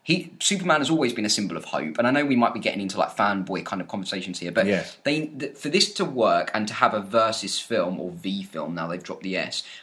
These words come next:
Speaker 1: Batman v Superman, you have to have the darkness, the pitch black nature of Batman, and you've got to have the lightness and the hopefulness of Superman
Speaker 2: Mm.
Speaker 1: clashing
Speaker 2: But
Speaker 1: against
Speaker 2: Superman
Speaker 1: it.
Speaker 2: is so negatively portrayed in this trailer.
Speaker 1: Yeah.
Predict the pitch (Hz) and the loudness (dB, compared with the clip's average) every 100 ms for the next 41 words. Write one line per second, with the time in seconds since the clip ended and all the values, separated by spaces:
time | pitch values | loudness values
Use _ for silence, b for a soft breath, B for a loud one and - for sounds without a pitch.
0 | _ 147 160 160 143 139 123 - - - | _ 4 6 0 0 -2 -2 -2 -2 0
1 | 190 190 196 131 - 170 156 101 - - | -2 2 2 2 2 4 4 0 -8 -8
2 | - - - 147 127 - 120 117 - 95 | -4 -4 2 4 4 2 0 0 -2 -4
3 | 87 98 87 85 73 50 - B B 101 | -2 0 0 -2 -4 -4 -8 B B -2
4 | 101 98 - - - 131 110 113 95 69 | -2 -2 0 0 0 -6 -2 2 2 2
5 | - - _ 95 98 107 107 - 92 82 | -4 -12 _ -6 0 4 4 2 -6 -6
6 | - 92 - 113 113 - 90 73 - - | -6 -6 -4 -2 -4 -6 -10 -8 -8 -6
7 | - 98 87 85 73 - - - - 123 | -4 -4 -4 -4 -6 -8 -6 -6 -6 -2
8 | 185 220 240 202 156 - - 196 185 123 | 2 2 4 4 4 2 4 4 4 2
9 | 127 175 139 95 82 76 82 85 73 69 | 2 2 2 0 -2 -4 -2 -2 -2 -4
10 | - - 65 - 156 113 | -8 -6 -6 2 4 4